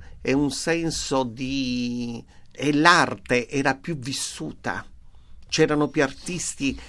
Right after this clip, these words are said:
forse era anche più facile, e, mm, non so, eh, d-, farsi notare. Non so, io ricordo che cominciai con un gruppo di ragazzi a fare teatro, eh, eh, la-, lavoravamo anche in una specie di garage, alzavamo la saracinesca,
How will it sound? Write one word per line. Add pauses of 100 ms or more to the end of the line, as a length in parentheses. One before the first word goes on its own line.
(160)
forse
era
anche
più
facile, (560)
e,
mm,
non
so, (240)
eh,
d-,
farsi
notare. (320)
Non
so,
io
ricordo
che
cominciai
con
un
gruppo
di
ragazzi
a
fare
teatro, (380)
eh,
eh,
la-,
lavoravamo
anche
in
una
specie
di
garage,
alzavamo
la
saracinesca,